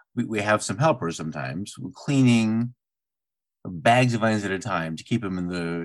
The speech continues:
in pails in the walk-in, just so the cooks are a little bit faster. So we take the onion and set it either stem end or root end up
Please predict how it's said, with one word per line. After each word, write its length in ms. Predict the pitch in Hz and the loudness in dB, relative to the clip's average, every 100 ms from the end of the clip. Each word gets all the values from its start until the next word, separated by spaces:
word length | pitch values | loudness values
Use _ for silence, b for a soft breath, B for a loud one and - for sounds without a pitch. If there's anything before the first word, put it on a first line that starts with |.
| 87 | -6
in 180 | 87 80 | -8 -8
pails 440 | - 135 113 82 87 | -2 0 0 -2 -6
in 60 | |
the 60 | 90 | -2
walk-in, 460 | 110 131 127 - 73 | 2 2 0 -12 -12
just 220 | 85 - | -12 -8
so 160 | 87 | -6
the 300 | 82 82 80 - - | -6 -6 -6 -10 -4
cooks 340 | 120 - - | -4 -2 -6
are 40 | |
a 40 | 85 | -6
little 140 | 90 | -6
bit 140 | 82 - | -8 -6
faster. 500 | - 123 - 113 - B B B | -6 -6 -6 -6 -8 B B B
So 160 | - 92 | -6 -2
we 120 | 95 | -2
take 300 | - 117 113 | 0 0 0
the 180 | 117 87 | 0 4
onion 260 | 127 117 101 | 6 6 2
and 100 | - | 0
set 240 | 113 98 | 0 2
it 160 | 104 - - - _ _ | 0 -4 -18 -20 _ _
either 560 | 165 160 - 85 98 107 | 2 2 2 -2 -2 -6
stem 320 | - - 113 | -6 0 2
end 260 | 110 113 117 | 2 2 0
or 80 | 87 | -2
root 240 | 98 104 | 0 0
end 200 | 98 92 | -2 -2
up 240 | 73 73 | -4 -4